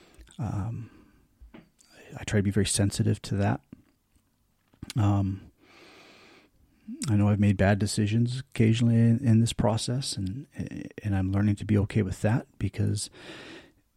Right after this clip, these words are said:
those bad decisions were made as I, i-,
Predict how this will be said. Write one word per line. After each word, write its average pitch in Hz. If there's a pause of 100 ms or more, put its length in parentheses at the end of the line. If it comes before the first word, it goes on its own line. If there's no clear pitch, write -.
(520)
those 113
bad 110
decisions 113
were 101
made 104 (2750)
as 110
I, 98 (360)
i-, 117